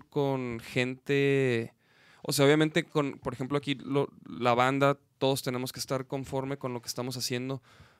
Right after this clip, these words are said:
pero por, por eso est-, este disco y estas rolas las estamos trabajando, por ejemplo, con Aldo Muñoz, el productor, porque es muy sa-, es muy saludable tener una, una opinión de un tercero, ¿no?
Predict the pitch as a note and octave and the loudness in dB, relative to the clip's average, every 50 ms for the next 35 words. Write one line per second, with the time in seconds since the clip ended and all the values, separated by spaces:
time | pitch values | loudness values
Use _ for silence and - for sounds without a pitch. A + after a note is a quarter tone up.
0 | _ _ C3+ C3 C3 B2+ C#3+ B2+ C3 B2+ - - D3 C3+ C3 - - D3 - - | _ _ 4 4 6 6 4 2 2 0 0 2 4 4 4 4 2 -2 -4 -4
1 | - C#3 C#3+ - - - D#3+ D3 C#3+ C#3+ C#3+ C#3 - - - D#3+ D#3 D#3 D#3 D#3 | -4 -4 -4 -4 -4 0 2 2 2 2 2 0 -2 -4 -2 -2 0 0 0 0
2 | - - - B2 B2 B2+ B2 A#2+ - D#3 C#3 C3+ C#3+ C#3 C#3+ D3+ D3 C#3 C3 - | -2 -4 -6 -2 -2 0 0 0 0 -2 -2 2 4 4 6 6 4 2 0 -4
3 | - - B2 A#2+ A#2+ A#2+ - A#2+ B2+ B2+ - - C#3 B2+ A#2+ A2+ - A#2 A#2+ B2 | -4 -6 -6 -6 -6 -8 -8 -8 -8 -8 -6 -4 -4 -4 -4 -6 -8 -10 -8 -8
4 | C3 B2+ C3 B2 A#2 B2 A2+ - B2+ C3 - A#2+ A2+ A2+ A#2 B2 B2 A#2+ A#2 A2+ | -8 -8 -8 -8 -8 -12 -8 -8 -8 -6 -4 -4 -4 -2 -2 -2 -2 -2 -2 -2
5 | A2+ A#2+ B2+ C3 - - - - _ _ - A2+ - A2+ A2 G#2+ G#2+ - - B2+ | 0 -2 -2 -2 -4 -8 -10 -12 _ _ -12 -10 -6 -6 -6 -6 -6 -6 -4 -4
6 | B2+ C3 - - A#2+ A2 A2+ - - A2+ A2 A2 A2 A2 A2 A2+ - - - - | -4 -4 -4 -6 -6 -6 -6 -6 -4 -2 0 0 0 -2 -4 -6 -12 -20 -20 -20
7 | _ _ _ _ _ _ _ _ - A#2+ A#2+ A#2+ C3+ C3 C3 C3+ C3+ C#3 C#3 C3 | _ _ _ _ _ _ _ _ -4 -4 -4 -4 -6 -4 -4 -2 -2 -2 -2 -2
8 | - - - C#3+ C#3 - - B2+ B2 B2+ C3+ C#3 C#3+ C3 - D#3 C#3+ C#3 C3+ B2 | -2 -2 -2 -2 -4 -2 -4 -4 -4 -4 -4 -2 -2 -2 0 0 0 0 2 2
9 | A#2+ A#2+ B2 B2+ C3 C3 C3+ C#3 C3+ - B2+ A#2 A#2 A#2+ A#2+ B2 C3 C3 C3 C3 | 4 4 4 2 2 0 -2 -2 -2 -2 -2 0 0 0 0 0 -2 -2 -2 -2
10 | C3 C3 C3 A#2+ - A#2+ C3 C#3 C3+ - B2+ A2+ A#2 A#2 B2 B2 C3 C3 C3 - | -2 -2 -2 -4 -4 -4 -4 -4 -2 -2 -4 -4 -2 -4 -6 -6 -6 -8 -4 -4
11 | C#3+ C#3 B2 - B2+ A#2 A#2+ A2+ A2 B2 C3+ C3+ | -4 -4 -2 -2 -2 -2 -2 -2 -4 -6 -8 -10